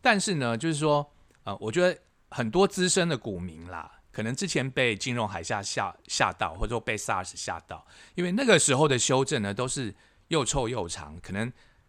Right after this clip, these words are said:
花了两年，或者说花了一年的时间往下，然后你怎么买怎么套，你知道吗？<laughs> 就是因为趋势往下的时候，你真的就是怎么买怎么套哦。哦，然后就是，呃，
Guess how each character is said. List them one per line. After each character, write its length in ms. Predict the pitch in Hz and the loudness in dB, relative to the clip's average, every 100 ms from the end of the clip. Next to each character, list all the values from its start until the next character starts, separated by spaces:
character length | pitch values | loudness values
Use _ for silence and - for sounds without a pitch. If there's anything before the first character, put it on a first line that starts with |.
| _ | _
花 200 | - 147 | 2 4
了 160 | 139 104 | 4 0
两 340 | 104 90 90 | -2 -6 -6
年， 380 | 87 87 87 101 - - - _ | -10 -10 -8 -10 -12 -20 -20 _
或 140 | - 131 | -8 -6
者 100 | 123 | -2
说 160 | 131 | -4
花 160 | 117 123 | 2 2
了 80 | 127 | 2
一 120 | 151 | 0
年 160 | 165 101 | 0 0
的 60 | |
时 140 | 101 92 | -2 -4
间 320 | 107 107 110 _ - | -4 -4 -8 _ -10
往 220 | 98 85 | -10 -6
下， 400 | 92 - 120 78 87 | -4 2 2 2 -4
然 80 | |
后 80 | 117 | -2
你 100 | 139 | -2
怎 140 | 151 104 | -2 -4
么 100 | 120 | -2
买 180 | 87 | -4
怎 160 | 85 85 | -6 -12
么 80 | 78 | -14
套， 360 | - 92 78 - _ _ - | -8 -8 -8 -14 _ _ -16
你 80 | 87 | -6
知 80 | |
道 100 | 110 | -4
吗？ 120 | 92 - | -4 -4
<laughs> 100 | 127 | -4
就 100 | 175 | -2
是 80 | 165 | -2
因 60 | 180 | -2
为 100 | 139 - - | -2 -10 -10
趋 200 | - 196 | 0 2
势 160 | 185 208 | 4 4
往 180 | 131 92 | 4 2
下 160 | 139 | 2
的 60 | 110 | 2
时 60 | 117 | 2
候， 60 | |
你 80 | 92 | -4
真 120 | 92 | -4
的 80 | 147 | -4
就 120 | 120 | -4
是 60 | 131 | -6
怎 180 | - 90 | -6 -6
么 100 | 101 | -2
买 160 | 98 | -4
怎 160 | 80 82 | -6 -12
么 80 | 78 | -14
套 240 | - 78 | -12 -12
哦。 640 | 69 - - - - - - | -12 -20 -20 -20 -20 -14 -12
哦， 80 | - | -6
然 120 | 104 | -4
后 60 | 139 | -2
就 100 | 135 | -2
是， 200 | 131 - _ _ | -2 -6 _ _
呃， 240 | - 87 | -6 -4